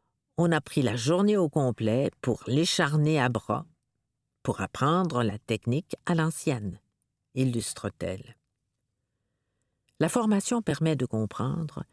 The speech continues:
l'utilité des différents procédés, une question que la transmission traditionnelle des connaissances laisse parfois en suspens.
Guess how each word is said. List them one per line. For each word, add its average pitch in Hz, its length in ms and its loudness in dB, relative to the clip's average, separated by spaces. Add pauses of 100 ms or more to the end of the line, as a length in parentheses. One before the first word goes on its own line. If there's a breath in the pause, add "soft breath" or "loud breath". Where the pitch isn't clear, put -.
(280)
l'utilité 185 880 2
des 127 160 0
différents 165 540 0
procédés, 123 720 -2 (840)
une 220 180 4
question 147 600 0
que - 120 -2
la 110 180 0
transmission 160 800 -2
traditionnelle 143 720 0
des 120 120 2
connaissances 107 680 -2
laisse 151 200 -2
parfois - 540 -4 (180)
en 185 100 4
suspens. - 640 -4